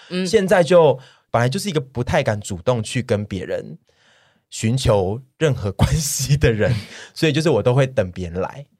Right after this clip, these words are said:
Speaker 2: 老实说，你会挑别人，别人也会挑你，就是这都是互相的。
Speaker 1: 嗯。
Speaker 2: 那你可能刚好不是这个人的菜，那也没办法，那就是自己挑食。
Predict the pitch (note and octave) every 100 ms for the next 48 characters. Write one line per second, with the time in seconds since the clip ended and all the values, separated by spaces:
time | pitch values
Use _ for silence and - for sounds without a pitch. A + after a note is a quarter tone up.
0 | _ A#2 A#2 A2+ D3+ F3 A3 C#3+ A2+ F#3
1 | F3 F3 E3+ A2+ A2 A2+ A#2+ B2 A#2 C#3
2 | C3+ C3 C3 - E3+ E3+ F3+ F#3 F#3+ F#3
3 | C3+ - G#2+ G#2+ G2+ F#3 - A#2+ A#2+ B2+
4 | A2+ D#3+ D3 A2 C#3+ G#2+ F#2+ F#2 - A#2+
5 | C3 A2 F2 D#2+ - F2 E2 - - A2+
6 | A#2 A2+ A#2 A#2 B2 A2 - - - F2
7 | E2+ - - D#2